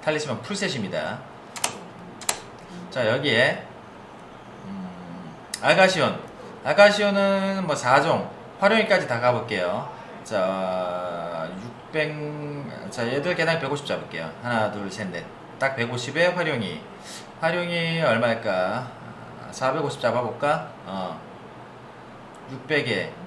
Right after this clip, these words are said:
아, 천백만 원 봐야 돼. 천백만 원에 시대 팔찌 사 단계 십.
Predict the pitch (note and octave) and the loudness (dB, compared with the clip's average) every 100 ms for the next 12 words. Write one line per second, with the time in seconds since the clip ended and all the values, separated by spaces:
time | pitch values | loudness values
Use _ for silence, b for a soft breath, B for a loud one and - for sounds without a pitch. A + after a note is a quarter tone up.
0 | - - - - - - - F2+ - F3+ | -14 -14 -16 -16 -16 -16 -12 -6 -2 0
1 | C#3+ C#3+ D3 A#2+ F2+ E2 D#2+ C#3+ C#3 B2+ | 0 2 2 4 2 0 -4 -8 -6 -2
2 | A2+ G#2+ A#2 D#3 F#3 F#3 - B - G3 | -2 -2 2 6 6 4 -4 B -10 -2
3 | G3 G3 E3+ - A#2+ C3 A#2+ A2 B2 - | 2 4 2 2 2 2 2 -2 -4 -4